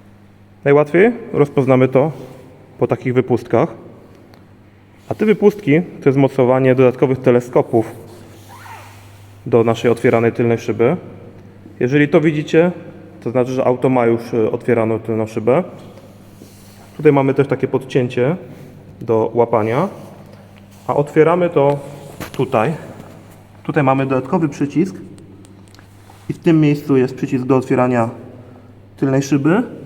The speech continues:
Centralnie oczywiście otwieramy standardowo, czyli naciskamy tutaj, szyba nam podskakuje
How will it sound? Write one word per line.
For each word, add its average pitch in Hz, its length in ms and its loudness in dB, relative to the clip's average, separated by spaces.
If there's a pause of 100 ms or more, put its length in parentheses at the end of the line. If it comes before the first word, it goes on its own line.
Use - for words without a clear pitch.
(240)
Centralnie 151 440 2
oczywiście 143 360 0
otwieramy 123 540 0 (520)
standardowo, 113 680 0 (560)
czyli 151 180 -2
naciskamy 127 600 -2 (520)
tutaj, 180 300 -2 (1200)
szyba 131 240 -2
nam 113 220 -2 (300)
podskakuje 226 600 -2